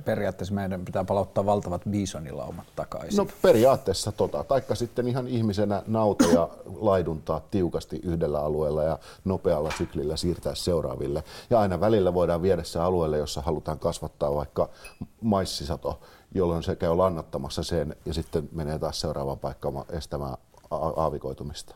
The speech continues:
Speaker 1: Jos katsotaan elintarvikemaailman ja elintarvikekulttuurin tai niinku ruokakulttuurin muutosta,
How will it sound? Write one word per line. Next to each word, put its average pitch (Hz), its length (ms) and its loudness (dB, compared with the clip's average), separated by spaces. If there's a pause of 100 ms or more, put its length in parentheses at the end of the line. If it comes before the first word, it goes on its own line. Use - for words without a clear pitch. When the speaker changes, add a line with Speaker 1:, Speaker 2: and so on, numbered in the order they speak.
(120)
Speaker 1:
Jos 165 180 2
katsotaan 160 440 2
elintarvikemaailman 117 960 0
ja 120 60 2
elintarvikekulttuurin 107 1200 -2
tai 120 140 4
niinku 120 180 -2
ruokakulttuurin 110 800 2
muutosta, 110 640 0